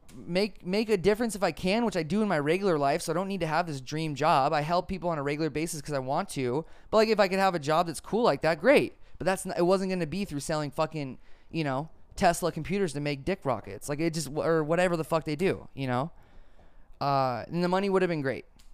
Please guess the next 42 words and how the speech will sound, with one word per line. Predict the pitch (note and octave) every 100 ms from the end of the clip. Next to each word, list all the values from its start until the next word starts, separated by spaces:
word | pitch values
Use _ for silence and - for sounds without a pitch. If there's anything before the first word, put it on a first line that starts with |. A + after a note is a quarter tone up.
| - - - - -
I |
could | G#3
have | G3
bought | F3
a | D3
house. | B2 - - - - - -
Literally | A#3+ A#3+ G#3+
could | G3
have | D#3+
bought | D3
a | C3
house. | D#2+ - - - - - -
But | D#3
I'd | E3 D#3
rather | E3+ E3+ E3
just | D3+
stay | - D#3
in | D#3
a |
box | D3 D3 -
apartment | C#3+ C#3 C#3 C3+ - - - - - -
with | C#3+ C#3+
Fred | C#3+ C3 B2+ A#2+ A#2
and | - C3
kick | - B2
it | A#2+ B2 - - - - - -
and | C3 B2+
feel | D3
good | C#3 C3
about | B2+ A#2
myself | B2 B2+ A#2+ A#2 - B2+
than, | C3+
like, | B2+ A#2+
live | A#2+ C3
in | C3+
a | B2+
house | C3 B2+ A#2+ - -
and | C3 B2+
have | B2+ A#2+
that | A#2
pressure. | C3+ A#2+ G2
Whatever, | D3+ F3 C3 -